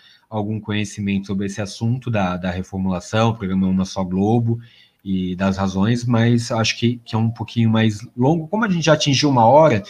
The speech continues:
vamos tentar fazer esse podcast de uma hora pra ficar, é, o tempo, né? Quem tá fazendo exercício, quem tá lavando a louça, eu levo uma hora pra lavar uma louça.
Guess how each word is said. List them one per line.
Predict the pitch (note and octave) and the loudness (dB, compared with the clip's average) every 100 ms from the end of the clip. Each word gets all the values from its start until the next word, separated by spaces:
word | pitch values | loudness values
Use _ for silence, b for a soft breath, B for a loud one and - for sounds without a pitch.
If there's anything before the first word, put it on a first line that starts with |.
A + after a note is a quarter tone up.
| B B B - | B B B -4
vamos | G3 G3 | -2 0
tentar | F3 D#3 D3 | -2 0 -2
fazer | D3+ C3+ | -2 -4
esse | C#3 C#3 | -4 -6
podcast | - C#3 A#2+ C#3+ C3+ C3 | -8 -8 -6 -6 -6 -4
de | B2 | -2
uma | C3+ B2 | 0 2
hora | A#2 C3 C#3+ D#3 D#3 b b b - | 4 4 4 0 -4 b b b -10
pra | C#3 | -8
ficar, | C3+ B2+ - B2+ B2 A#2+ A2 G2+ G2+ _ _ _ _ _ | -6 -8 0 2 4 4 2 -2 -8 _ _ _ _ _
é, | A#2+ A#2 | -4 -2
o | C#3 | -2
tempo, | C3 - D3+ D3 C3+ | -4 2 4 4 2
né? | C#3 | -2
Quem | C#3 C3+ | 0 0
tá | C3 | 0
fazendo | C3+ A#2 A#2+ | 0 2 2
exercício, | A#2 G#2 G2 - B2+ C#3+ C3+ A#2 A2 | 2 2 -2 0 2 6 6 2 -2
quem | G2+ A2 | -6 -4
tá | A2+ | -2
lavando | G#2+ G#2 G#2+ | -2 -2 -2
a | G2 | 0
louça, | G#2+ C3 C3+ | -2 -2 -4
eu | |
levo | B2+ B2+ | -2 -2
uma | C3 C#3+ | -2 0
hora | A#2 A2 | 0 0
pra | A2+ | -2
lavar | A2+ G#2+ | -4 -4
uma | A2 A2+ | -4 -4
louça. | F#2 D#2+ | -6 -8